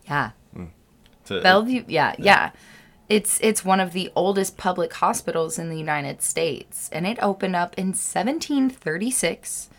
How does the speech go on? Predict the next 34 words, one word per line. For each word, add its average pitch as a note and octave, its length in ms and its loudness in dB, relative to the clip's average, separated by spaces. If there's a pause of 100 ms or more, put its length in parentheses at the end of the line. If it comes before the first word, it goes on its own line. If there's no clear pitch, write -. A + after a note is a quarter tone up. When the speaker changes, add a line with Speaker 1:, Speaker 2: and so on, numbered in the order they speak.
(200)
Speaker 1:
as F3+ 160 -4
a E3+ 60 -8
six-bedroom G3+ 880 0
infirmary E3 760 -4
on E3+ 140 -2
the E3 100 -4
second G#3 440 0
floor E3 500 -2
of E3+ 160 -2
an G3 140 -4 (100)
almshouse. C#4 1000 0 (580)
Unsure F#3+ 440 -2
of F3 100 -6
what F#3+ 140 -2
an F#3 100 -4
almshouse G3 580 -6
is? B3 460 -6
Speaker 2:
I A2+ 100 4
was A2+ 140 0
gonna A#2 200 0
ask. F#2+ 460 -2 (100)
Speaker 1:
Me A3 340 4
too. - 460 -4 (520)
Turns C4+ 280 2
out, F3+ 520 -2
it D4 120 -2
is E4 200 -2
a C#4 180 0
public A#3 480 -4
institution F3 960 -4
established E3 920 -2
to G3 340 0
house G#3+ 360 -2
sick - 360 -4